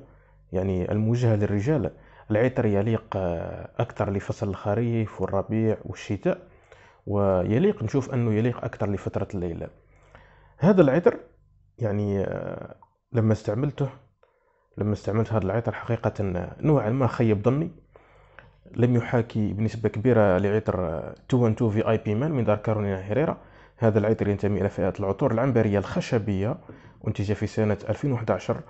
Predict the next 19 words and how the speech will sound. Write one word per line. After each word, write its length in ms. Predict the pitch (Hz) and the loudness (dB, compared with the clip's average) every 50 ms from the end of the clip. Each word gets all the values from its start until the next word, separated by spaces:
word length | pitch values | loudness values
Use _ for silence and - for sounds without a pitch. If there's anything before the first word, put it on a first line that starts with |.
| - - - - - | -20 -20 -20 -8 -4
وأبدعت 480 | 113 110 - 135 123 110 117 104 104 - | -2 0 2 2 4 4 4 4 4 2
فيه 140 | - 127 117 | 0 0 2
العطارة 600 | 101 98 101 101 - 107 104 104 113 113 - - - | 2 2 0 0 0 0 2 4 2 2 0 -4 -6
إيميلي 400 | 110 104 95 92 90 82 - 85 - - | -4 -4 -2 -2 -2 -4 -6 -6 -8 -8
بيفيار. 480 | 104 98 92 87 98 82 78 78 - - - _ _ _ _ _ _ _ _ - - - - - - - _ _ - | -6 -6 -6 -6 -6 -8 -10 -10 -12 -16 -20 _ _ _ _ _ _ _ _ -20 -20 -20 -20 -20 -20 -20 _ _ 4
العطر 260 | 117 156 196 190 175 | 4 6 6 8 8
هذا 220 | 147 151 135 127 117 | 8 8 6 6 4
حقيقة 560 | - 127 113 - 117 - 117 - - 113 104 | 2 0 -4 -4 -4 -4 -2 -2 0 0 0
عطر 200 | 104 - - 113 | -2 -2 -4 -4
جذاب 760 | 117 101 120 110 104 104 107 127 165 160 147 135 120 113 110 | -2 0 0 0 0 -2 -4 2 4 6 6 6 6 2 0
جدًا، 580 | 110 113 123 110 113 - 110 104 98 98 92 90 | 0 0 0 0 0 0 2 2 2 0 0 -2
جذاب 520 | 90 98 92 92 - - 107 98 95 95 | -2 -4 -4 -4 0 2 2 2 2 0
يعني 420 | 101 95 95 95 98 98 98 95 95 - - 107 | -2 -2 -2 -2 -2 -2 -2 -4 -4 -6 -4 -2
إلى 100 | 98 95 | -2 -2
أبعد 340 | - - 104 101 98 92 - - - - 76 71 - - | -2 -2 -2 -2 -4 -4 -6 -10 -10 -6 -6 -6 -4 -2
درجة. 480 | 98 113 113 113 101 95 107 131 - - - - - - - - - _ _ _ - | 2 4 4 4 4 4 2 0 0 0 -4 -18 -20 -20 -20 -20 -20 _ _ _ -6
بسبب 380 | 101 104 - 117 107 101 104 | -6 -2 0 0 0 2 2
نجاحه 380 | 110 101 110 120 117 - 120 107 | 0 2 2 2 2 2 0 0
العطر 580 | 98 - 117 113 - 104 95 95 92 92 90 | 0 0 0 0 0 0 0 0 -2 -2 -2